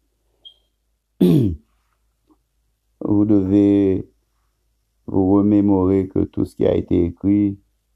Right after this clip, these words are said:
l'a été pour notre instruction. Je suis au chapitre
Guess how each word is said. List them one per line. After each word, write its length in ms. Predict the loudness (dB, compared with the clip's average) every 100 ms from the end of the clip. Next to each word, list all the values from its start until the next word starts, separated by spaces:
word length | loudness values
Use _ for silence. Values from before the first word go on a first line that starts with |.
| _ _ _ _ _ _ _
l'a 260 | -2 0 0
été 480 | 0 -2 -2 0 -2
pour 640 | -2 0 0 -2 -4 -10 _ _ _ _ _ -4
notre 300 | -2 -2 -4
instruction. 680 | -6 -4 -6 -6 -14 -16 _ _ _ _ _ _ _ _ _ _ _ _ _ _ _ _ _ _ _ _ _ _ _ _ _ _ _ _
Je 200 | -4 -2
suis 400 | -2 -2 -2 0
au 80 | 0
chapitre 1040 | 0 0 0 0 -2 -4 -4 -2 -2 -4